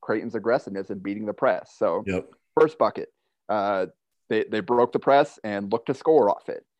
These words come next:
Speaker 1: Uh, Hawk got the ball, drove in, dumped it off to Keyshawn for the and one. He missed a free throw, but it was a really good finish. Like, he finished through hands, which finishing has, like, contested finishing hasn't been a strength for him this season.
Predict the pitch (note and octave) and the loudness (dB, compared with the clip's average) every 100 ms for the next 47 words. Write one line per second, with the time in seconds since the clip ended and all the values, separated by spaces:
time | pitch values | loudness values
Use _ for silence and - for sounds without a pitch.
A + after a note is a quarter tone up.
0 | _ - G2+ G2 F#2+ F#2+ G2 A2+ - B2+ | _ -6 -4 -2 -4 -4 2 2 2 -2
1 | A2 C3 C#3 - C3 A#2+ C3 C#3+ A#2+ - | 2 4 4 6 2 4 0 0 -6 -12
2 | _ A2 A2 A#2+ A2+ A2+ A2+ - A#2+ A#2+ | _ -6 -2 2 2 2 -4 -8 -4 -2
3 | A#2 A2+ G2 A#2 A2 E2+ D2 - B2+ - | -2 -4 -6 -6 -8 -8 -8 -6 -8 -4
4 | B2 A2+ A#2 G#2 G2+ - _ - A2 G#2+ | -6 0 0 0 -4 -6 _ -8 -4 4
5 | C#3+ D3+ C3+ C#3+ A#2 - G#2 G#2 G#2 A#2 | 4 4 2 2 -2 -4 -6 -6 -6 -4
6 | A#2 B2 A2+ A2+ A2 G#2 F#2+ - _ _ | -4 -4 -4 -6 -8 -8 -10 -10 _ _
7 | _ _ C3 B2 - A#2+ A#2 A2+ B2+ - | _ _ -4 -4 -4 -4 -2 -4 -4 -4
8 | A2+ G#2 A#2 - A#2+ A2 - B2 B2 B2+ | -4 -2 -6 -2 -4 -4 -6 -6 -4 -4
9 | A2 A2 A2 G#2 G#2 - A#2 B2+ C3+ C3 | -2 -2 -2 -6 -6 -6 -6 -4 -8 -8
10 | D3 D3 _ _ - C3+ C#3 C3+ D#3+ | -8 -12 _ _ -6 -4 -4 -6 -8